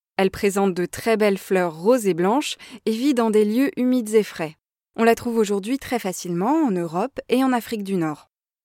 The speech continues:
Jusqu'au dix-neuvième siècle, on l'utilisait avant tout pour ses propriétés pharmaceutiques. La guimauve officinale, et en particulier ses racines,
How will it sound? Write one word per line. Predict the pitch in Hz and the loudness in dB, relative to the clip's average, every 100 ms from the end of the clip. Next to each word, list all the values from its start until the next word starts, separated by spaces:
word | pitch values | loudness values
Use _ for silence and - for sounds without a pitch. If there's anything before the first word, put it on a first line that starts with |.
| - | -4
Jusqu'au | 233 - 202 | -4 4 4
dix-neuvième | 170 165 165 160 196 | 4 -2 -4 -2 -4
siècle, | 214 302 330 - 214 - | -2 -2 -2 -4 -8 -2
on | 214 | 2
l'utilisait | 240 277 285 220 185 185 175 | 2 0 -2 -2 0 0 0
avant | 175 175 190 | -2 -4 -4
tout | 202 294 | -4 -4
pour | 233 | -4
ses | - 175 | -4 -6
propriétés | - 160 175 170 170 254 | -8 -10 -8 -6 -4 -4
pharmaceutiques. | 220 190 185 - 190 156 - - _ _ _ _ _ | -2 -2 -2 -4 -10 -12 -18 -20 _ _ _ _ _
La | 214 202 | 2 2
guimauve | 202 226 240 220 | 2 2 2 0
officinale, | - 196 - 196 208 302 294 - | -2 -6 -4 0 2 2 0 0
et | 180 | 0
en | |
particulier | 160 226 220 247 - 208 190 | 0 -2 -2 -6 -4 0 0
ses | 185 180 | 0 -2
racines, | 165 190 - 233 269 339 | -2 -2 -2 -2 2 0